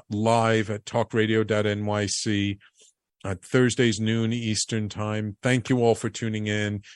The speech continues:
Don't forget, later today, five P M Eastern time, Frank Harrison and his show, Frank About Health. And tomorrow, Friday, we have our whole Friday slate of shows. And hey,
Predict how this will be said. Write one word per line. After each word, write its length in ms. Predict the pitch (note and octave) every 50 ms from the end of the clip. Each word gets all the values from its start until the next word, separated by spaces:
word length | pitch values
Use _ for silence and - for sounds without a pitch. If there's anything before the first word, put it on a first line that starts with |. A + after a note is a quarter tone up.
| _ _
Don't 200 | - C#3+ C#3+ B2+
forget, 340 | - C#3 A#2 A#2 B2 B2 A2+
later 300 | A2+ B2 B2+ B2+ C3+ B2+
today, 360 | - - C3 A#2+ A#2 A#2 A2+ A2
five 360 | - - A#2 A2+ A2+ G#2+ -
P 140 | - A#2+ A2+
M 120 | G#2+ A2
Eastern 300 | G#2+ G#2 - - - A2
time, 260 | - A2 G#2+ G#2+ G#2+ G2+
Frank 420 | - - A2+ A2+ A#2 G#2+ - - - - - _ -
Harrison 340 | A#2 A2+ A2 G#2+ - A#2 A2
and 120 | G#2+ G#2+
his 100 | G#2+ G2+
show, 160 | - A#2+ A2
Frank 320 | G#2 - - A2 G#2+ G2+ -
About 260 | G2+ G#2+ G#2 G#2+ G2
Health. 340 | F#2+ G#2+ G#2 G#2 G2+ - -
And 220 | G#2+ G2+ G2+ F#2+
tomorrow, 320 | - - G#2+ G#2+ G#2+ G#2+ G#2
Friday, 380 | - - A2+ G#2+ G#2+ G#2 G#2
we 140 | G2+ G2+ G2+
have 120 | G2+ F#2+ - - - - _ -
our 120 | G#2+ G2
whole 100 | A2 A#2
Friday 420 | A2 - - A2+ G#2+ A2+ A2 A2
slate 300 | G#2 - - A#2 A2 G#2+
of 60 | G#2 -
shows. 260 | - A2+ A2 G2+ A2+
And 120 | A2+ G#2
hey, 260 | - D3+ F#3+ F#3 -